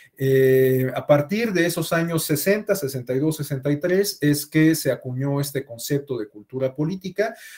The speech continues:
por estos dos autores que son, eh, pues, muy reconocidos en la, eh, ciencia política. Bueno,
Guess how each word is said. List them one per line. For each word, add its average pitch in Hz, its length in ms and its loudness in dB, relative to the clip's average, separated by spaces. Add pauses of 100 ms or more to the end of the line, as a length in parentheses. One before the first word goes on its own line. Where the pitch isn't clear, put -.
(120)
por 131 160 0
estos 131 300 0
dos 127 220 -4
autores 143 520 2
que 120 140 -8
son, 127 600 -6
eh, 107 320 -12
pues, 123 140 -8
muy 143 140 4
reconocidos 127 760 -4
en 123 260 -14
la, 120 440 -10
eh, 107 220 -18
ciencia 113 520 -10
política. - 520 -20 (760)
Bueno, 117 280 0